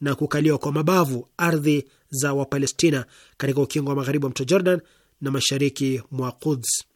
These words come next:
au Jerusalem. Sasa basi, katika hatua nyingine, Israel inajaribu kupora sehemu nyingine ya ardhi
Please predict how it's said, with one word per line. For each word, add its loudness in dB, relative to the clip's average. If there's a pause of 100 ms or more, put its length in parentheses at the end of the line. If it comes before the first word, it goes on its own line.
(360)
au -2
Jerusalem. 4 (840)
Sasa 4
basi, -4 (220)
katika 2
hatua 6
nyingine, 6
Israel 6 (300)
inajaribu 8
kupora 4
sehemu 2
nyingine 6
ya 2
ardhi 0